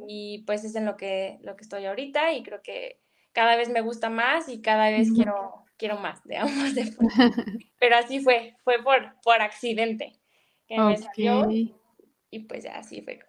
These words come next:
Speaker 1: como empezó todo y como decidí.
Speaker 2: Ok. Ay, qué padre. Entonces, ap-,
Speaker 1: Sí.
Speaker 2: o sea, llevas como un año, ¿no? Porque ahora,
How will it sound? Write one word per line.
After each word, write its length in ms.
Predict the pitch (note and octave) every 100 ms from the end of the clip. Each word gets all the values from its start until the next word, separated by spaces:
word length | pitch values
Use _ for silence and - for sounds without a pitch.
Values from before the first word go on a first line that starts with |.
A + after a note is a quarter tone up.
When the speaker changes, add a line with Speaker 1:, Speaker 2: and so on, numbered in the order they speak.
| _
Speaker 1:
como 200 | - G3+
empezó 400 | F#3+ F#3+ - - -
todo 180 | F#3+
y 80 | F#3+
como 240 | F#3 F3+ F3+
decidí. 560 | F3+ F#3 F#3 F3+ _ _ _ _ _ _ _ _ _ _ _ _ -
Speaker 2:
Ok. 300 | G#3 G3+ - F#3+ F#3+ A3+ A3+ _ - _
Ay, 240 | - C4+ C4+
qué 160 | E4+
padre. 500 | F4 - C4+ B3 A3 G#3+
Entonces, 440 | G#3 C4+ D4+ D#4
ap-, 260 | A#3 - _
Speaker 1:
Sí. 160 | B3+ B3
Speaker 2:
o 100 | B3
sea, 100 | B3
llevas 260 | B3 C#4 D4
como 240 | A#3+ G#3
un 160 | G#3+ A3+
año, 280 | C4+ A#3+ F3+
¿no? 260 | F3 A#3
Porque 260 | C4 A3+ F#3+
ahora, 600 | F#3+ F#3+ G#3 F3 E3+